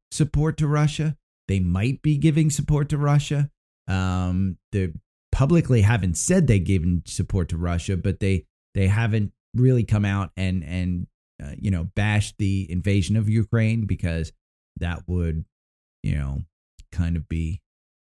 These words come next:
kettle calling the pot black, whatever you want. Um, so,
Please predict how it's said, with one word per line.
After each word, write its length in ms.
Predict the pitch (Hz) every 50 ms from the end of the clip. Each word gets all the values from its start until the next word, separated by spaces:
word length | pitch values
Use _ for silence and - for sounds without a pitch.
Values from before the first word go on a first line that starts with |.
| _ _ _ _ _ -
kettle 240 | - 73 80 76 80
calling 420 | - - 80 78 76 82 - -
the 180 | 80 80 82 - _ _ _ _ _ _ _ _ _
pot 240 | - - - - -
black, 440 | 78 73 76 78 78 80 - - _ _ _ _ _ _ _ _ _ _ _ _ _ _
whatever 320 | - - 80 80 76 76
you 120 | 82 80 80
want. 320 | 80 80 82 82 85 - _ _ _ _ _ _ _ _ -
Um, 520 | 107 110 107 101 95 95 95 98 98 98 _ _ -
so, 320 | - 156 143 127 104 -